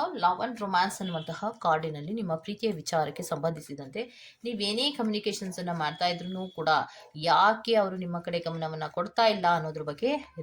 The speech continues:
ರೀಡಿಂಗ್ ಆಗಿರತ್ತೆ. ರೀಡಿಂಗ್‌ಗಳನ್ನ ತಗೊಳ್ಳೋದಕ್ಕೆ ಮುಂಚಿತವಾಗಿ ಏನ್ ಮಾಡ್ಬೇಕು? Please select your option. ನಿಮ್ಮ ಆಪ್ಷನ್‌ಗಳನ್ನ ಸೆಲೆಕ್ಟ್ ಮಾಡ್ಕೊಳ್ಳಿ. ಎರಡು ಶೋ ಪೀಸ್‌ಗಳು ಇದೆ, ಇದನ್ನ ನೀವು ಆಯ್ಕೆ ಮಾಡ್ಕೊಂಡ್ರೆ ಪೈಲ್ ನಂಬರ್ ಒನ್, ಈ ಶೋ ಪೀಸ್ ಅನ್ನ ಆಯ್ಕೆ ಮಾಡ್ಕೊಂಡ್ರೆ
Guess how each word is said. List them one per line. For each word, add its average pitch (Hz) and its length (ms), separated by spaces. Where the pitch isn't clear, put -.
ರೀಡಿಂಗ್ 147 440
ಆಗಿರತ್ತೆ. 139 560
ರೀಡಿಂಗ್‌ಗಳನ್ನ 277 460
ತಗೊಳ್ಳೋದಕ್ಕೆ 294 440
ಮುಂಚಿತವಾಗಿ 285 500
ಏನ್ 262 300
ಮಾಡ್ಬೇಕು? 143 380
Please 226 560
select 143 200
your 160 180
option. - 640
ನಿಮ್ಮ 190 200
ಆಪ್ಷನ್‌ಗಳನ್ನ 165 540
ಸೆಲೆಕ್ಟ್ - 280
ಮಾಡ್ಕೊಳ್ಳಿ. - 600
ಎರಡು 247 240
ಶೋ 185 280
ಪೀಸ್‌ಗಳು 165 400
ಇದೆ, - 220
ಇದನ್ನ 240 320
ನೀವು 302 180
ಆಯ್ಕೆ 254 260
ಮಾಡ್ಕೊಂಡ್ರೆ 226 680
ಪೈಲ್ 165 200
ನಂಬರ್ 143 260
ಒನ್, - 280
ಈ 262 200
ಶೋ 254 220
ಪೀಸ್ 254 240
ಅನ್ನ 226 160
ಆಯ್ಕೆ 220 240
ಮಾಡ್ಕೊಂಡ್ರೆ 196 760